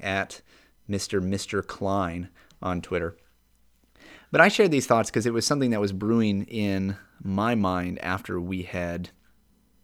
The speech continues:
reacted to this Chandler clip. I was, uh, struck with just the, the highly emotive way of preaching,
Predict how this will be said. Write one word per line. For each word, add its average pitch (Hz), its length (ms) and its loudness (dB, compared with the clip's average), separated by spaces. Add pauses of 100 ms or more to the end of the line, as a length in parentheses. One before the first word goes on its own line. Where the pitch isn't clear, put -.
(720)
reacted 101 760 0
to 98 120 -6
this 90 440 -6 (180)
Chandler 104 380 -2
clip. - 260 -6 (1400)
I 123 100 2
was, 120 280 6 (500)
uh, 107 120 -4 (240)
struck - 600 2
with 120 360 6 (260)
just - 240 -4
the, 107 300 4
the 127 100 -2
highly 151 360 4
emotive 104 680 4 (280)
way 98 340 0
of - 180 -4
preaching, 120 480 -6